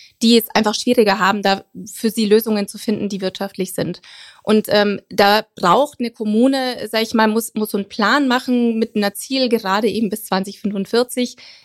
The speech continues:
Wie kriege ich das eigentlich hin, dass ich alle diese Gebäude dekarbonisiere und wo sind welche Lösungen möglich? Im Neubau ist es ganz ohne Frage die Wärmepumpe. Auch in vielen Bereichen im Bestand, wie man jetzt eben an dem,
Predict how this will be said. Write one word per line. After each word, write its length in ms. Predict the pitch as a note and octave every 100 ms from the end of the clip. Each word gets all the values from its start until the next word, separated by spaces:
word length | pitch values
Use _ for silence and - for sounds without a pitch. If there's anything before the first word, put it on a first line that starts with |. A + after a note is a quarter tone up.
| -
Wie 120 | C#4+
kriege 200 | - A#3+
ich 80 | -
das 140 | G#3+
eigentlich 340 | G#3 G3+ G#3
hin, 200 | - C4
dass 140 | B3 A3
ich 180 | G#3 -
alle 220 | A#3+ C4
diese 220 | A3 A3
Gebäude 360 | F#3+ - A3 G#3+
dekarbonisiere 880 | G#3 - F#3+ G3 G3 F#3 G3+ G3+ F3+
und 200 | F#3+ A3
wo 260 | A#3+ B3+ B3
sind 260 | - G#3+
welche 260 | G#3+ G#3+ A3+
Lösungen 640 | G3+ F#3 G#3+ A3+ G#3+ G3
möglich? 340 | G3 G#3 F3+ -
Im 100 | G3
Neubau 360 | G3+ B3+ A#3
ist 140 | A3+ -
es 120 | -
ganz 240 | G3 A3+
ohne 180 | - G#3+
Frage 280 | - F#3+ F#3+
die 120 | F3+
Wärmepumpe. 720 | - B3 C#4+ C#4 B3 A#3 A3+ - - - _
Auch 240 | - C4 -
in 220 | A3+ A3+
vielen 440 | G#3+ - C#4 C4 B3
Bereichen 500 | A3 A#3 G#3 G#3+ G#3
im 140 | G#3
Bestand, 540 | F#3 - - A#3 C#4 B3
wie 80 |
man 160 | A3 G#3+
jetzt 160 | G#3 -
eben 240 | G#3+ G3+
an 160 | G3 G3
dem, 240 | G3 F#3+